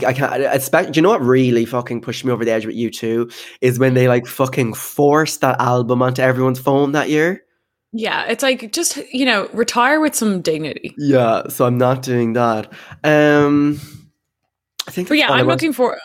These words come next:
Speaker 2: I'm looking
Speaker 1: I'm
Speaker 2: forward to
Speaker 1: definitely
Speaker 2: it.
Speaker 1: looking forward to it. I'm de-, but you see, H B O Max, we don't even fucking have that yet.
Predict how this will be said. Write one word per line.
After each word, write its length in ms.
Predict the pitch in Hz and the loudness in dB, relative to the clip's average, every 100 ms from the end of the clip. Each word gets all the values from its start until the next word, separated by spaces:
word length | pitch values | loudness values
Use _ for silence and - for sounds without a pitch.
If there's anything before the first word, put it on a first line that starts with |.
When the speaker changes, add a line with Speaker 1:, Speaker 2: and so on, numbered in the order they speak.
| - 240 | -8 0
Speaker 2:
I'm 80 | |
looking 180 | 277 294 | 2 2
Speaker 1:
I'm 80 | 165 | 0
Speaker 2:
forward 100 | - | 2
to 60 | 330 | 2
Speaker 1:
definitely 280 | 160 180 190 | 2 2 2
Speaker 2:
it. 20 | |
Speaker 1:
looking 160 | 180 | 2
forward 180 | 147 151 | 2 0
to 60 | 123 | 0
it. 40 | |
I'm 100 | 117 | -4
de-, 160 | - - | -4 -6
but 220 | - - | -8 -2
you 80 | 165 | 0
see, 200 | 170 165 | 0 0
H 180 | 180 - | 0 2
B 60 | 170 | 2
O 80 | |
Max, 240 | 151 160 - | 2 2 0
we 60 | |
don't 100 | 156 | -2
even 140 | 165 131 | 0 -2
fucking 280 | 135 - 127 | -4 -2 -2
have 160 | 135 | -2
that 160 | 117 - | -2 -4
yet. 280 | - - | -8 -10